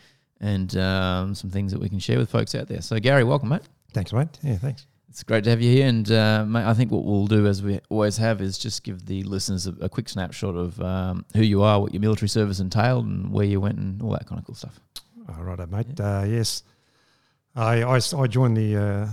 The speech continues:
Speaker 2: the Defence Force the day after turn fifteen on my, uh, <clears throat> as a young raf apprentice in nineteen seventy-two.
Speaker 1: There you go.
Speaker 2: And I chose eventually the airframe trade,
Speaker 1: Mm-hmm.
Speaker 2: and, um, yeah, it was just, uh,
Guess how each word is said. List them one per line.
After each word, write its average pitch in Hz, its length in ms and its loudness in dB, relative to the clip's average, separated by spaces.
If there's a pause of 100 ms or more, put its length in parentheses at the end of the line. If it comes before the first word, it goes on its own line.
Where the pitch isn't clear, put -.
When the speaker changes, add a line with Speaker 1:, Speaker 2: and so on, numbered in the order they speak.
(100)
Speaker 2:
the 123 120 -6
Defence 113 380 -2
Force 135 240 2
the 110 100 -4
day 117 100 2
after 120 200 0
turn 127 220 0
fifteen 143 420 0
on 123 140 4
my, 117 460 2
uh, - 100 -8
<clears throat> - 60 -20
as 123 380 4
a 113 40 2
young 113 420 2
raf 117 240 -2
apprentice 147 640 -4
in 113 120 0
nineteen 120 320 0
seventy-two. 135 680 -4 (100)
Speaker 1:
There 82 100 -20
you 80 80 -16
go. 135 180 0 (600)
Speaker 2:
And 104 400 -2
I 101 80 -6
chose 110 800 -4
eventually 117 420 -2
the 101 320 -6 (120)
airframe 117 320 0
trade, 156 440 -4 (840)
Speaker 1:
Mm-hmm. 101 60 -10
Speaker 2:
and, 107 840 -2
um, 104 520 -6 (320)
yeah, 98 220 -8
it - 100 -10
was 98 160 -8
just, - 300 -8 (680)
uh, 131 60 -14